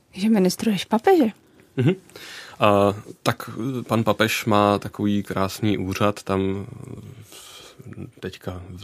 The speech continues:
Speaker 2: relativně kousek od Sixtínský kaple je prostě kancelář, kde sedí, eh, vrchní papežský ceremoniář se svými spolupracovníky a oni samozřejmě jako jak plánují ty nejrůznější papežské liturgie a třeba teďka za papeže Františka těch jako veřejných
Speaker 1: Mhm.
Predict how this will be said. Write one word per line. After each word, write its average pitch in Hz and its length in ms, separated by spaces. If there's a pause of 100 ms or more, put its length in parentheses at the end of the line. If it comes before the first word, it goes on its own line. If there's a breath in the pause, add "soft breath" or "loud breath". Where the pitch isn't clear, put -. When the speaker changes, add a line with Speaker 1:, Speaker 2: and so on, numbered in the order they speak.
(100)
Speaker 2:
relativně 113 420
kousek 110 280
od 104 120
Sixtínský - 440
kaple 101 300 (480 loud breath)
je 92 60
prostě - 260
kancelář, 98 540
kde 98 140
sedí, 95 480
eh, - 80
vrchní 98 640
papežský - 380
ceremoniář 95 680
se - 200
svými 95 380
spolupracovníky 104 800 (500 loud breath)
a 92 100
oni 95 120
samozřejmě 98 260
jako 98 200
jak 95 100
plánují 95 400
ty 98 200
nejrůznější 95 500
papežské - 360
liturgie 95 480
a 104 100
třeba 98 240
teďka 95 260
za 92 100
papeže 95 300
Františka 92 440
těch - 200
jako 98 140
veřejných 104 480
Speaker 1:
Mhm. 226 240